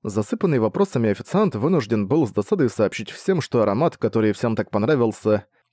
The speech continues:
идет от мяса, который принес с собой некий клиент. Это блюдо не входит в меню. Лишь Цзэ Цюэньцзэ обрадовался. «Шеф, это наше?» Цзуи молча улыбнулся.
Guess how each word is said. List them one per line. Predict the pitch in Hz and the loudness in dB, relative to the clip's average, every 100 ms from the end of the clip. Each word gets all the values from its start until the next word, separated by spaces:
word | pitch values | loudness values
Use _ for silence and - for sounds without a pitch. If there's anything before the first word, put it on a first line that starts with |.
| _ | _
идет | - 101 101 190 | -2 0 2 0
от | 120 | 0
мяса, | 127 202 196 131 | 0 0 0 -2
который | 120 143 160 | 0 0 0
принес | 113 113 147 | 0 0 -2
с | - | -2
собой | 110 104 175 | -2 0 2
некий | 127 131 104 | 2 -2 -2
клиент. | 104 117 151 107 - - _ _ | 0 2 2 -2 -10 -20 _ _
Это | - 170 139 | -6 -2 0
блюдо | 104 156 131 | 0 0 2
не | 127 | 0
входит | - 170 110 - | 0 -2 -2 0
в | |
меню. | 120 107 90 - - _ _ _ _ _ _ | 0 0 0 -4 -14 _ _ _ _ _ _
Лишь | 107 101 117 98 | -2 2 2 0
Цзэ | 95 | -4
Цюэньцзэ | 104 120 117 107 107 147 | -2 2 2 2 2 2
обрадовался. | 101 113 104 90 98 - - - _ _ _ _ _ - | 2 0 0 -2 -4 -6 -8 -8 _ _ _ _ _ -12
«Шеф, | - 139 127 - - _ | -6 0 0 0 -8 _
это | 104 104 | 0 0
наше?» | 113 131 - 226 - - _ _ _ _ _ _ _ - | 2 0 2 0 -2 -8 _ _ _ _ _ _ _ -4
Цзуи | 104 98 110 110 | -4 -2 0 2
молча | 190 120 101 127 | 2 2 0 0
улыбнулся. | 117 113 117 98 - - - - | 2 2 0 -2 -4 -4 -4 -6